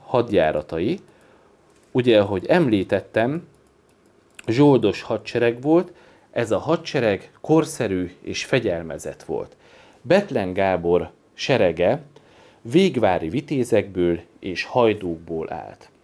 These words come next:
A hajdúk, ö, marha pásztorok voltak, akiknek az volt a feladatuk, hogy Erdélyből egészen Bécsig tereljék a marhákat, hogy ott majd eladják őket.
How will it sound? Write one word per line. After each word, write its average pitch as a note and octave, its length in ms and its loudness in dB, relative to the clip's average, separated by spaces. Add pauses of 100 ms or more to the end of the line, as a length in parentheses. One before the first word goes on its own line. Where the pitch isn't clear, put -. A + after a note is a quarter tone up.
(1700)
A - 120 -2
hajdúk, B2 720 0 (500)
ö, F#2+ 320 2 (180)
marha B2+ 440 0
pásztorok G2+ 680 -4
voltak, B2 580 0
akiknek A2 640 -4 (520)
az C#3+ 240 0
volt G2+ 240 -2
a - 40 -10
feladatuk, D3 680 0
hogy F2+ 180 -10
Erdélyből B2 840 -2
egészen A2+ 640 -2
Bécsig C#3 640 -2 (580)
tereljék G2 600 2
a E2+ 40 -6
marhákat, C#3 800 -2 (220)
hogy A2 180 -4
ott A2+ 160 -2
majd F2+ 220 -2
eladják D#2+ 600 -6
őket. C#2+ 320 -14